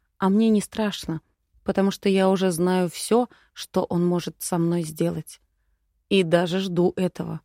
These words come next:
Дура, дура, дура, но я так рада его видеть,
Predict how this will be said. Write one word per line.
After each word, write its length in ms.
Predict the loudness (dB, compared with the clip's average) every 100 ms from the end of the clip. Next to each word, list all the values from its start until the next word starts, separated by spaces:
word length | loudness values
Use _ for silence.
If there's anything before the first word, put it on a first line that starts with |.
| _ _ _ _ _
Дура, 500 | -2 4 4 6 4
дура, 440 | 4 2 4 4 4
дура, 400 | 4 4 4 0 -12 -18 0
но 100 | 2
я 180 | 4 4
так 260 | 4 2
рада 340 | 2 2 2 2
его 320 | 2 2 2
видеть, 440 | 2 2 0 -2